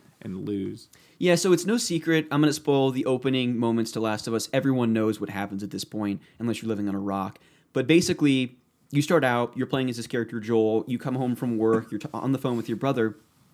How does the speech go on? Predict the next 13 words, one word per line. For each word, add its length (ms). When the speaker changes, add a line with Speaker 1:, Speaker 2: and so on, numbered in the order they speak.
Speaker 2:
and 120
your 100
daughter, 340
Sarah, 380
is 200
sitting 220
there 280
sleeping, 380
waiting 240
for 120
you. 320
And 260
she, 480